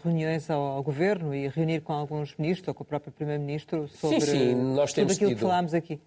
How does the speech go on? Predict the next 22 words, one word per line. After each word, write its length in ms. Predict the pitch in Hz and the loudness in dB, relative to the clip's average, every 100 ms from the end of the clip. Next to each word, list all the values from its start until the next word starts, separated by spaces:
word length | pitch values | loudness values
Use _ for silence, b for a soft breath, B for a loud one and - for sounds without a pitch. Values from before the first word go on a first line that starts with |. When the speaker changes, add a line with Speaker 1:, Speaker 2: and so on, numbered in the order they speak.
| b b _ | b b _
Speaker 2:
Nós 140 | 147 - | -2 2
temos 160 | 139 | 0
tido 160 | 127 - | 0 0
contactos 460 | 123 131 156 - | 0 0 -2 -4
e 80 | 135 | -2
vamos 160 | 127 117 | 0 2
procurar 400 | 117 - 104 104 | 0 2 2 2
também, 540 | 110 107 110 110 123 | 0 2 2 2 -2
com 180 | 123 127 | 0 0
regularidade, 800 | 120 104 107 98 110 107 110 120 | 0 -2 -2 0 2 4 2 -2
eh, 560 | 127 127 113 110 - 69 | -2 -2 -4 -4 -8 -12
mesmo 360 | 101 101 95 | -6 -6 -2
a 20 | 101 | -4
nível, 400 | 101 101 92 92 92 92 | -2 0 0 0 -2 -2
eh, 40 | 92 | -4
vamos 180 | 98 | -4
lá, 160 | 110 98 | 0 2
não 160 | 98 101 | 2 2
só 140 | 110 | 0
através 320 | 101 104 101 | 0 0 -2
de 40 | - | -2
conferências, 560 | 104 113 107 117 110 | -2 0 0 0 -4